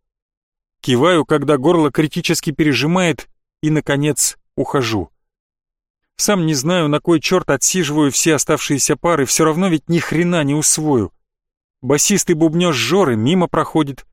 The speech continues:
сверхпозитивная рожа Фили бесит, а недовольные взгляды Тохи мотают остатки нервов. Про учебный материал вообще молчу,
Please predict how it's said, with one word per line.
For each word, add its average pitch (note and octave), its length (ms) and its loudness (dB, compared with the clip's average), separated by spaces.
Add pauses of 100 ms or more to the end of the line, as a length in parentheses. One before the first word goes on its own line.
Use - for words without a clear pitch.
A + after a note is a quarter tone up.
(140)
сверхпозитивная E3+ 1000 0
рожа E3+ 260 0
Фили F3 280 -2
бесит, C3+ 560 -2 (380)
а C3+ 120 -2
недовольные D#3 640 0
взгляды C#3 440 0
Тохи F3+ 300 -2
мотают D3 420 0
остатки D#3 420 -2
нервов. C3 540 0 (680)
Про B2+ 140 2
учебный C#3+ 380 0
материал D3 420 0
вообще B2 360 0
молчу, C#3+ 460 -2